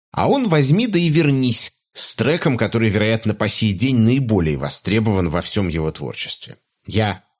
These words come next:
не поленился посчитать, на сегодняшний день в таблице на сайте leonard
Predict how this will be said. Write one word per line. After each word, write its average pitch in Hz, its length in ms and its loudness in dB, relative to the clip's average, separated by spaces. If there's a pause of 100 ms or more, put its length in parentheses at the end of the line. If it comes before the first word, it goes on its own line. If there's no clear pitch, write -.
(120)
не 101 100 0
поленился 107 540 0
посчитать, 185 600 -2
на 104 120 2
сегодняшний 113 520 0
день 151 220 0
в - 80 -8
таблице 110 560 -2
на 92 140 0
сайте 101 380 0
leonard 98 480 0